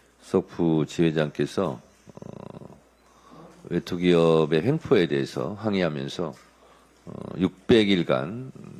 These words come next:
고공농성을 했었습니다. 회사에서는, 어,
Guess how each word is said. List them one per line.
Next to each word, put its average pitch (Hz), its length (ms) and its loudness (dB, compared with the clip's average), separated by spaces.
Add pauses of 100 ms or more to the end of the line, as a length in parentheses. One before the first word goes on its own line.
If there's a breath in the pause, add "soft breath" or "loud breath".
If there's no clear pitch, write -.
(140)
고공농성을 73 1400 -4
했었습니다. 73 680 -6 (1400 soft breath)
회사에서는, 104 840 2 (1040 soft breath)
어, - 60 -20